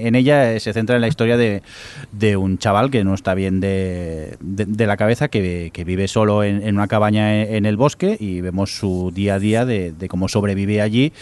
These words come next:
Y entonces... Eh, es dura porque continuamente, eh, él está, eh, en pantalla, eh, a-, interactúa con algunos personajes, pero tampoco es que aparezcan muchos,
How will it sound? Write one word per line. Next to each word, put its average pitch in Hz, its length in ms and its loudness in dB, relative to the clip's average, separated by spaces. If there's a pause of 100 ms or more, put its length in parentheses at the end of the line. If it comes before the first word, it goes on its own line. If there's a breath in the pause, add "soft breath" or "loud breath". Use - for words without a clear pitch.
(640 loud breath)
Y 139 760 6
entonces... 151 1000 2
Eh, 110 880 0 (280)
es 135 180 4
dura 143 180 6
porque 135 220 0
continuamente, 123 540 4 (540)
eh, 107 40 -4
él 110 80 0
está, 120 340 2
eh, 117 240 0
en 107 100 0
pantalla, 151 640 2
eh, 110 360 -2
a-, 90 400 -8
interactúa 120 540 2
con 127 100 4
algunos 123 360 4
personajes, 120 520 0
pero 123 180 4
tampoco 107 580 0
es 127 120 0
que 135 80 0
aparezcan 123 340 2
muchos, 120 400 2